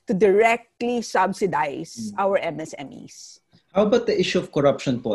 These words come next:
Speaker 2: Et-, ito naman, na-, nauko ko rin sa Facebook, sabi sa akin, "Eh, hindi naman natin kailangan mangutang. Gawin natin, let's just make the government more efficient at yung natipid natin by ridding the government of corruption, yun yung gamitin natin panggasta."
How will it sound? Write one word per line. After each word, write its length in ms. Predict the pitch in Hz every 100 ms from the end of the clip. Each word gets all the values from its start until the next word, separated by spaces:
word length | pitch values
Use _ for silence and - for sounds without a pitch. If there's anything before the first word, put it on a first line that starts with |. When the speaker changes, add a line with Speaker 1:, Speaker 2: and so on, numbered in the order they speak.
| 98
Speaker 2:
Et-, 160 | 98
ito 240 | 135 - 139
naman, 480 | 143 151 135 123 110
na-, 160 | - -
nauko 320 | 160 160 175
ko 80 | -
rin 160 | 175 160
sa 80 |
Facebook, 480 | 156 151 - 160 -
sabi 240 | 156 139 143
sa 160 | 139
akin, 240 | 160 143 131 - - _ _ _ _ _ _
"Eh, 320 | 220 269 277 254
hindi 80 |
naman 240 | 269 269 262
natin 240 | 254 254
kailangan 320 | 240 226 226
mangutang. 400 | 208 175 143 208
Gawin 240 | 165 165 160
natin, 240 | 170 180
let's 160 | 160 156
just 160 | 180
make 160 | 185 208
the 140 | 214
government 420 | 202 190 185 185 180
more 240 | 170 175
efficient 560 | - 160 - 131 131 131 _ _ _
at 160 | 147
yung 160 | 185 175
natipid 640 | 165 165 - 190 220 180
natin 480 | 185 170 - 135 143
by 160 | 131 131 135
ridding 240 | 170 180
the 120 | 165
government 360 | 156 147 147 147
of 80 | -
corruption, 400 | 135 131 - 120
yun 160 | 165 180
yung 80 | 160
gamitin 320 | 151 135 131
natin 240 | 113 127
panggasta." 720 | 117 117 107 110 - 135 120